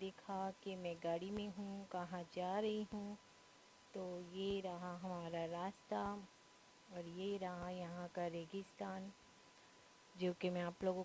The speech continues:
को दिखा रही हूँ। तो मैं जा रही हूँ, आगे आप लोगों को बताती हूँ कि मैं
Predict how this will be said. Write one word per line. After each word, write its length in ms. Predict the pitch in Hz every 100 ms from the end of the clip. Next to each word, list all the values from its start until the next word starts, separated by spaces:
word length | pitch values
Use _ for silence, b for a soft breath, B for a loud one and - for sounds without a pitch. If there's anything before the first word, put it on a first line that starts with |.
| -
को 80 | 180
दिखा 440 | 175 - 196 196
रही 160 | 196 185
हूँ। 320 | 190 190 190 190 - - -
तो 120 | 185 175
मैं 240 | 185 220 196
जा 220 | 185 175
रही 440 | 175 170 175 170 175 156 180
हूँ, 360 | 175 180 220 - - B B B 214 B - - - -
आगे 260 | 185 190 220
आप 220 | 196 -
लोगों 220 | 185 175 -
को 60 | 175
बताती 420 | 180 175 185 185
हूँ 140 | 190 202
कि 120 | 190
मैं 160 | 170